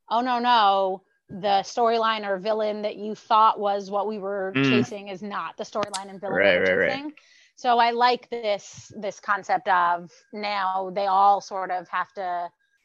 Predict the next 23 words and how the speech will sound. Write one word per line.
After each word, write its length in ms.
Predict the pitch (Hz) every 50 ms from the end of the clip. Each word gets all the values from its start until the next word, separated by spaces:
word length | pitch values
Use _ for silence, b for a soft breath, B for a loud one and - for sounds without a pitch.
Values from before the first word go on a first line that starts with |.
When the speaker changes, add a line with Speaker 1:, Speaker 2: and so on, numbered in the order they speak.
| _ _ _
Speaker 1:
people 240 | 277 214 262 254 226
who 120 | 254 226
were 80 | 214 202
maybe 200 | 208 202 202 196
on 100 | 185 185
different 300 | - - 214 214 - -
sides, 420 | 392 359 330 277 254 247 208 -
people 200 | - 240 202 214
who 60 | 214 202
whatever 280 | 220 233 247 233 233
have 160 | 202 220 -
to 80 | - 202
come 160 | - 202 190
together 380 | 165 202 190 196 190 190 185 185 -
to 80 | 196 -
fight 240 | _ - - -
the, 60 | - 95
Speaker 2:
Right, 280 | 95 95 95 92 -
Speaker 1:
the 60 | -
Speaker 2:
right, 100 | 73 73
Speaker 1:
big 80 | 69 69
Speaker 2:
right. 120 | 65 60
Speaker 1:
bad. 480 | - 214 208 202 202 202 214 226 233